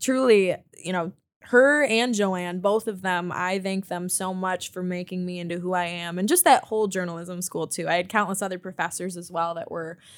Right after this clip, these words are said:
just amazing in helping mold me into who I am. But, you know, just, I guess with L A specifically too, just the,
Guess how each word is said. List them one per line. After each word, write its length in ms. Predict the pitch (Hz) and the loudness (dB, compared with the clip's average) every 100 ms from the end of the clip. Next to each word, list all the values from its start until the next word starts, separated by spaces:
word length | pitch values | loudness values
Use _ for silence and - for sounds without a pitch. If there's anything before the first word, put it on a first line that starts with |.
| - - - | -20 -20 0
just 320 | 185 180 - - | 4 4 2 2
amazing 680 | 180 175 175 170 170 170 | 4 2 -2 -6 -8 -8
in 460 | 170 175 170 160 - | -8 -6 -6 -6 -10
helping 580 | - 175 - 170 170 165 _ | -2 -2 -2 -6 -8 -12 _
mold 400 | - 180 165 165 | -4 -2 -2 -6
me 320 | 175 156 160 175 | -8 -10 -8 -6
into 260 | 175 175 | -4 -6
who 180 | 170 175 | -8 -6
I 120 | 170 | -4
am. 360 | 165 165 170 175 | -4 -6 -8 -2
But, 240 | 170 165 - - _ _ _ _ | 2 2 0 -20 _ _ _ _
you 120 | 190 | -2
know, 200 | 175 160 | 0 0
just, 580 | 165 - 190 - - - _ _ _ _ _ _ _ | -2 -2 0 0 -4 -12 _ _ _ _ _ _ _
I 80 | - | 0
guess 220 | 196 196 | 2 2
with 100 | 190 - | 0 2
L 220 | 185 190 | 2 4
A 160 | 196 | 2
specifically 720 | 190 - 185 190 190 190 185 | 0 -4 -2 -4 -4 -6 -4
too, 320 | 175 202 196 185 | 0 2 4 2
just 340 | 180 - 175 | 0 -4 -4
the, 160 | 180 | -8